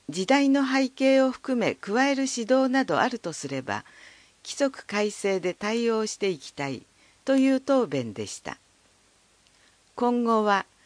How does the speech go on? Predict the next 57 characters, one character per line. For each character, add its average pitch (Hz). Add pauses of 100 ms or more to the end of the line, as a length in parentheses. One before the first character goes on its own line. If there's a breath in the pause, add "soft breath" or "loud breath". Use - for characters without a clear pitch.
(180 soft breath)
課 208
題 277
や 269
疑 220
問 277
点 180
な 240
ど 190
を 147
再 269
度 175
精 208
査 131
し、 - (520 loud breath)
条 254
例 262
改 254
正 240
の 233
必 -
要 254
性 233
に 226
つ -
い 196
て 120 (440 loud breath)
慎 269
重 277
に 262
議 254
論 233
を -
重 208
ね 226
て 208
い 196
く 175
予 139
定 120
で 107
す。 - (880 soft breath)
ま 165
た、 165 (320 soft breath)
議 262
長 247
の 156
公 262
約 269
に 262
も 226
掲 160
げ 233
ら 220
れ 208
て 185
お 170
り、 127